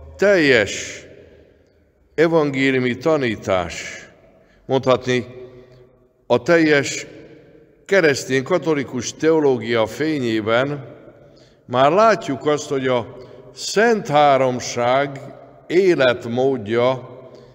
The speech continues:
egy szüntelen önátadás. Az isteni személyek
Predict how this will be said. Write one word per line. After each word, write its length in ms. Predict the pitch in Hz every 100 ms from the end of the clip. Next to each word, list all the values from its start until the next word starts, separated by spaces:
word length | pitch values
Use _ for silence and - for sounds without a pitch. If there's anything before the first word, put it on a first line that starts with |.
| _ _
egy 200 | - 123
szüntelen 760 | - 226 208 - 147 139 135 151
önátadás. 1400 | 151 147 139 127 123 117 117 107 107 107 95 - - - - - - _ _ _ _ _ _ _ _ _ _ _ _
Az 140 | 127
isteni 440 | 202 202 175 147 139
személyek 1040 | - 156 156 143 135 127 131 131 - -